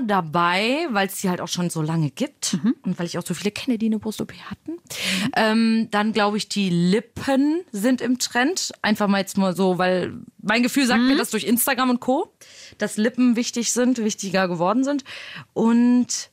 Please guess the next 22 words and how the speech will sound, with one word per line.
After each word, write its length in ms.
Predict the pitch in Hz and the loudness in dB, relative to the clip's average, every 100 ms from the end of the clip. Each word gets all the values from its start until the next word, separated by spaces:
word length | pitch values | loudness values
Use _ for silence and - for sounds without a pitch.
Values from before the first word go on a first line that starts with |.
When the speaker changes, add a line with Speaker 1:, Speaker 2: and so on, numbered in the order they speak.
| _ | _
Speaker 1:
eventuell, 960 | 196 180 220 240 - 226 - 208 208 214 - - | -8 -2 2 2 0 -4 0 2 2 0 -6 -12
weiß 140 | - - | -4 -2
nicht, 100 | 185 | 0
so 200 | 190 180 - - | 0 -2 -8 -2
Doppelkinn 600 | 180 - 285 - 311 302 | 0 0 -2 0 2 2
oder 180 | 285 285 | 2 0
sowas. 460 | 285 294 339 - _ _ _ | 0 0 0 -6 _ _ _
Speaker 2:
Mhm. 340 | 202 208 220 359 - _ _ _ _ | -4 0 2 0 -2 _ _ _ _
Ja, 420 | 185 220 311 349 339 | -2 0 2 4 2
es, 120 | 302 | 0
äh, 280 | - 233 226 | -6 -4 -4
stimmt 380 | - - 330 - | -4 -2 -2 0
so 80 | 247 | 0
Speaker 1:
Oder 100 | 240 | 2
Speaker 2:
ein 40 | |
Teil. 220 | 214 320 | 2 2
Speaker 1:
Wangenknochen? 580 | 254 277 320 311 330 311 | 4 4 2 0 -2 2
Wann 160 | 254 262 | 0 0
Speaker 2:
Äh, 80 | 240 | -2
Speaker 1:
irgendwie 240 | 277 262 | -2 -2
so, 260 | 277 294 220 | -2 -2 -2
so 300 | 262 254 247 | 0 0 -2